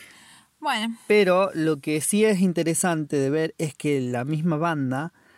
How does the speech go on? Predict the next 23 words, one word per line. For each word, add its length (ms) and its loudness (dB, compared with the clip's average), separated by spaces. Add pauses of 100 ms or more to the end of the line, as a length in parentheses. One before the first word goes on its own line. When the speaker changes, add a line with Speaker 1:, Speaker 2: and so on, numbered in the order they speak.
(160)
Speaker 2:
sacó 380 -6
un 180 2
disco 520 -2 (500)
que 120 -4
se 180 -2
llama, 500 -4 (440)
eh, 840 -4 (440)
I'm 380 -2
God, 320 -4 (260)
¿puede 220 -4
ser? 280 -4 (340)
O 140 -2
Ma-, 320 0
eh, 220 -4
Made, 520 -2 (480)
Made 600 0
by 300 -4
God. 260 -10 (640)
Como 220 -6
diciendo, 260 -2
hecho 200 -2
por 200 -6
Dios. 460 -6